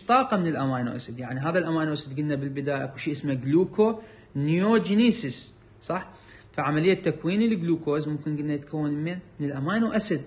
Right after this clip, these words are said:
فممكن الأمينو أسيد أيضًا اللي يستفاد منها الكبد يحولها إلى جلوكوز. الجلوكوز غذاء مهم للدماغ،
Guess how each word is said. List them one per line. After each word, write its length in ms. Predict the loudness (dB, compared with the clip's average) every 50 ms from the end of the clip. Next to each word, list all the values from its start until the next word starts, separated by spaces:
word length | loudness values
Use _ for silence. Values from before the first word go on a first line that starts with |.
| -10 -20 -20 -10 -6
فممكن 340 | -2 0 0 -2 -2 -2 -2
الأمينو 360 | -2 0 0 0 0 0 -2
أسيد 240 | -4 -6 -8 -10 -6
أيضًا 240 | -2 -2 0 0 0
اللي 440 | -2 -2 -4 -4 -4 -4 -6 -6 -8
يستفاد 420 | -8 -8 -8 -4 -2 -2 0 0
منها 160 | 0 0 0
الكبد 340 | -2 -2 -4 -6 -6 -4 -8
يحولها 420 | -8 -6 -6 -4 -2 -2 -2 0
إلى 180 | 0 0 0 0
جلوكوز. 500 | 0 -2 -2 -2 0 -2 -2 -2 -4 -6 -12 -18 -20 -20 -20 -20 -12 -8
الجلوكوز 520 | -4 -2 -2 -2 0 2 0 0 2 2
غذاء 340 | 0 0 2 4 4 4 4
مهم 300 | 2 2 2 2 2 2
للدماغ، 640 | 0 0 0 2 2 4 4 4 4 2 2 -2 -8